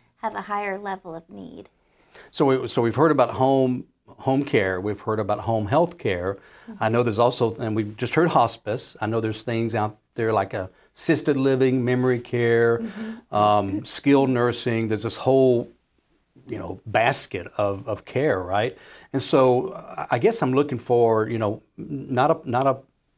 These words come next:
Speaker 2: dollar cost necessarily, but the
Speaker 1: Mm-hmm.
Speaker 2: differences in cost
Speaker 1: Mm-hmm.
Speaker 2: and maybe, um, kinda how it progresses. Don't wanna get into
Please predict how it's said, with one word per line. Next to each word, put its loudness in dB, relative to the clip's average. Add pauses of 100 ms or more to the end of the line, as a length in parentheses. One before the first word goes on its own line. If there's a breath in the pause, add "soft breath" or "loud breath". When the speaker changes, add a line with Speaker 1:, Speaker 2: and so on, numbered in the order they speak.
(120)
Speaker 2:
dollar 4
cost 0
necessarily, -4
but -4
the -4
Speaker 1:
Mm-hmm. -10
Speaker 2:
differences -4
in -4
cost -2 (260 loud breath)
Speaker 1:
Mm-hmm. -4
Speaker 2:
and 0
maybe, 0
um, 2
kinda 0
how 2
it -4
progresses. -2
Don't 0
wanna 0
get 0
into -2